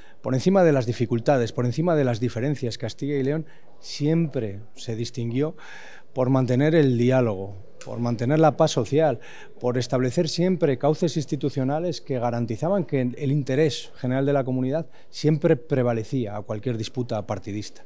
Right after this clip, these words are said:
Y el mejor ejemplo de ello era el diálogo social, donde representantes de los empresarios, representantes de los sindicatos, gobierno, pero también oposición,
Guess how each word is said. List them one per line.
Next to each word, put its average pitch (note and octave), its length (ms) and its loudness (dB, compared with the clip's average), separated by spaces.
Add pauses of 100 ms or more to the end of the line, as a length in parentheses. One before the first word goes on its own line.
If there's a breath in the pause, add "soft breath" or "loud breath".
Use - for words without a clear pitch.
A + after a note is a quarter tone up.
(540 loud breath)
Y - 60 -8
el A#2+ 80 0
mejor B2+ 240 4
ejemplo E3+ 300 4
de E3+ 100 4
ello G3+ 140 4
era D#3+ 100 6
el B2+ 80 4
diálogo A2+ 280 2
social, F3+ 380 0
donde C#3+ 320 -2
representantes A#2+ 600 -2
de F3+ 80 2
los C#3+ 140 2
empresarios, B2 560 0
representantes C3 580 -2
de F3+ 60 2
los D#3+ 140 0
sindicatos, C3 580 -4 (300 loud breath)
gobierno, C#3+ 540 4 (300 loud breath)
pero A#2 200 0
también C#3 260 2
oposición, D#3 680 0